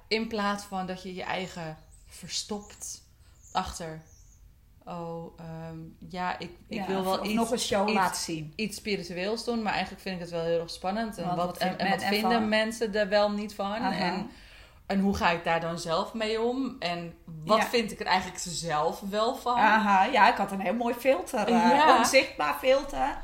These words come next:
Speaker 1: Ja.
Speaker 2: Maar sommige mensen die zeiden wel: "Maar ik zie nog niet de echte jou."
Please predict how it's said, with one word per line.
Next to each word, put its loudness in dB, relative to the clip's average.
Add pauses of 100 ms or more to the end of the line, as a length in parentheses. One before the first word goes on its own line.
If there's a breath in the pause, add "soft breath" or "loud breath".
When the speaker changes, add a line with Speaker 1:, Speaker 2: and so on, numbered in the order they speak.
(120 loud breath)
Speaker 1:
Ja. 0
Speaker 2:
Maar -4
sommige -4
mensen -6
die -8
zeiden 0
wel: 0
"Maar -6
ik -12
zie -10
nog -10
niet -8
de -10
echte -10
jou." -4